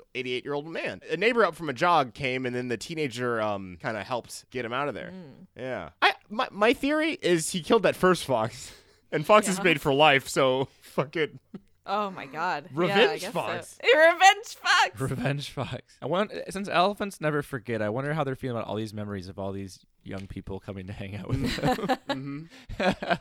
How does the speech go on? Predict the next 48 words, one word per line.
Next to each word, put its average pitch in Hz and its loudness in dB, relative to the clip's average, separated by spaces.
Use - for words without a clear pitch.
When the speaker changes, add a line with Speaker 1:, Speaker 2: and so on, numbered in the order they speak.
Speaker 3:
This - -20
man 240 2
also 196 4
looks 185 2
like 175 4
he'd 160 2
be 160 2
related 156 4
to 165 -4
the 165 2
other 175 4
old 120 -2
man, 123 0
Speaker 1:
<laughs> - -18
Speaker 3:
just 370 6
less 156 2
crazy. 135 -4
Speaker 1:
Theme 226 4
of 190 8
today 165 10
is 143 4
old 147 6
man 131 2
violence. 113 -4
Speaker 2:
He 269 -2
looks 381 -2
a 302 0
little 190 0
less 131 -14
crazy - -18
in - -20
my - -18
book. - -16
Like, - -10
he's 208 -14
Speaker 1:
Yeah, 190 4
Speaker 2:
got 123 -2
Speaker 1:
oh. - -14
Speaker 3:
Bath. 185 6
Wait, 180 6
wait, 170 6
wait. 156 4
Speaker 1:
Bath 160 8
Speaker 3:
Bath 143 4
Speaker 1:
Maine. 117 4
Speaker 2:
Bath 262 6
Speaker 3:
Man? 240 -14
Speaker 2:
Man. 208 -4